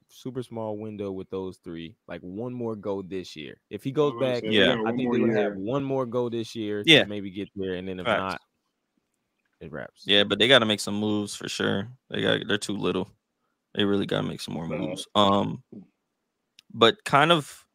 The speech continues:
Speaker 3: so we were talking about Bradley Beal a little bit before, and obviously he's on the Suns, and the Miami Heat were one of the teams that, you know, were pushing for him hard. But there was a report that came out that basically was saying that, like,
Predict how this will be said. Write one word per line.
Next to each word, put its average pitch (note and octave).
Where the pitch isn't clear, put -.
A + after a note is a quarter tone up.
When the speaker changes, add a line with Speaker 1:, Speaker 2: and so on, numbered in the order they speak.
Speaker 3:
so A2+
we G#2+
were A#2
talking C#3
about B2+
Bradley A2+
Beal G#2
a -
little G2+
bit G#2
before, G2
and G#2
obviously A2
he's G2+
on G#2
the G#2
Suns, G2+
and F#2+
the G2
Miami G#2
Heat G#2
were G2
one C3+
of D3
the C3+
teams C3
that, A#2
you A2+
know, A2
were G#2+
pushing B2+
for A#2+
him G#2+
hard. G#2+
But G#2+
there A2+
was B2+
a B2
report B2
that A#2+
came A#2
out A2+
that G#2
basically A2
was G2+
saying A2
that, G#2
like, G2+